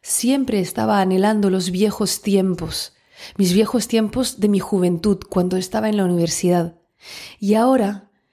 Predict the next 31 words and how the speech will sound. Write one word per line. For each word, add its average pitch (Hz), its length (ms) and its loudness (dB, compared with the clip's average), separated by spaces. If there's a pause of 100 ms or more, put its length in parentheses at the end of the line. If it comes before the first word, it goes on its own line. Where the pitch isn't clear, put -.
(160)
que - 440 -2
me 196 280 2
he 240 80 0
cambiado 240 400 0
de 208 120 2
trabajo, 185 500 -2
que 196 140 -2
ya 226 180 2
no 262 200 0
voy 254 180 0
a 233 100 2
ver 220 140 2
esas 180 260 -4
personas 185 600 -2
que 180 100 -8
eran 170 140 -2
mis 170 160 -4
compañeros 180 640 0
de 196 60 2
trabajo 180 520 0
todos 202 240 -2
los 175 200 -2
días, 208 520 0 (2000)
estoy 254 560 0
aún 240 320 2
anhelando 220 960 2 (500)
y 214 180 0
extrañando 220 640 0
los 208 160 0
viejos 208 380 -2
tiempos. 233 720 -2